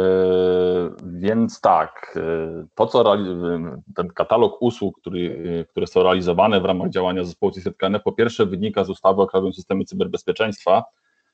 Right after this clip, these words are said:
e, i to jest to, czego my się musimy, musimy wprost trzymać z ustawy. Mamy taki artykuł czterdziesty czwarty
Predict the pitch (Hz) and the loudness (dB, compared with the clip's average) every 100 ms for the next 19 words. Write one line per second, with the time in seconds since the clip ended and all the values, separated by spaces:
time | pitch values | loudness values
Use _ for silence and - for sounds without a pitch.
0 | - 82 69 87 92 90 87 - 92 90 | -2 0 0 2 4 4 0 0 2 2
1 | 87 87 90 87 87 90 87 92 87 85 | 0 -4 -4 -6 -8 -8 -8 -6 -2 -2
2 | 82 82 85 - 90 85 - - - 90 | -4 -6 -8 -4 -4 -4 -8 -10 -6 -4
3 | 85 80 - - 98 90 90 87 87 82 | -2 -4 -2 0 2 2 0 -2 0 0
4 | 82 - 90 90 - 90 85 - - 113 | 0 -4 -4 -6 -4 -2 -4 -6 2 2
5 | 123 - 127 | 4 2 2